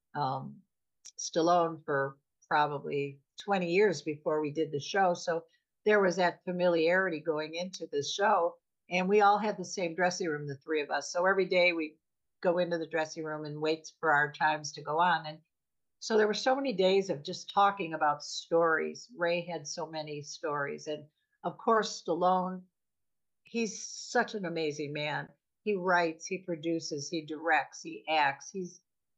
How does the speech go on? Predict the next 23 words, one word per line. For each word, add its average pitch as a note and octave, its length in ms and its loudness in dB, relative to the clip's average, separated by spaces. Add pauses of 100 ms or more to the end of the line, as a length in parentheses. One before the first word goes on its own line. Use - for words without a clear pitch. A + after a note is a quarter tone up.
(300)
he's G#3+ 260 -2
incredible D3+ 800 0
and E3 180 -6
the F3 80 -4
nicest F#3+ 600 -2
guy D#3 180 -4
you'd C#3 280 -8
ever E3 220 -2
wanna C#3+ 260 -6
get C#3+ 180 -14
to C#3+ 140 -18
know. C3+ 340 -6
I, D#3 200 -8 (160)
I D#3+ 240 -8
can't F#3 220 -2
say E3+ 180 -4
enough D3+ 300 -2
about C#3+ 380 0
him. E3+ 160 -4
He's C#3+ 200 -8
just - 240 -6
so D3 180 -4
great. D3 440 -4